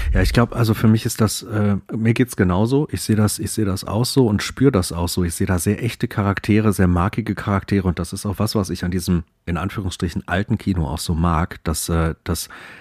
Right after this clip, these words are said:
dass man's nicht mit glatt gebügelten Superhelden mit, äh, gestählten Muskeln zu tun hat, sondern oft m-, einfach mit ganz normalen Menschen von nebenan.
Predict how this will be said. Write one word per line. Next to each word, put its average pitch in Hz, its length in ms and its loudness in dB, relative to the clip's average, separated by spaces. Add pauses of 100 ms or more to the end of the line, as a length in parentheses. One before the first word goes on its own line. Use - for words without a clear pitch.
(140)
dass 95 180 2
man's 95 280 4
nicht - 200 2
mit 107 180 -2
glatt 95 320 0
gebügelten 101 520 2
Superhelden 98 680 0
mit, 90 280 -2
äh, 80 300 -10
gestählten 95 580 -2
Muskeln 98 360 -2
zu - 160 -8
tun 101 260 -4
hat, 101 140 -2
sondern 87 260 -2
oft - 300 -10
m-, - 140 -6
einfach 87 340 -6
mit - 140 -8
ganz - 260 -2
normalen 85 400 0
Menschen 95 320 -4
von 82 180 -6
nebenan. 85 600 -4